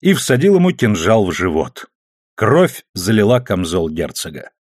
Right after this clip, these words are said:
Но умирал Бекингем с довольной улыбкой. Он окончательно понял, что к его новому камзолу –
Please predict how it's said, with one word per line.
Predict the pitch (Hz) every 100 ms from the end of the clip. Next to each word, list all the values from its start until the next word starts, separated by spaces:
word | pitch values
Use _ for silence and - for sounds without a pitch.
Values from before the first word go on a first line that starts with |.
| _ _ _ _ -
Но | 110 117
умирал | 110 101 98 151 151
Бекингем | 98 143 127 120 120 127 104
с | 80
довольной | 90 92 110 104 95 -
улыбкой. | 95 95 98 - - - _ _ _ _ _ -
Он | 131 127
окончательно | 117 104 95 - 180 175 170 135
понял, | - 123 107 98
что | - 104
к | -
его | 95 98
новому | 101 92 82 78
камзолу – | 80 76 69 117 110 101 -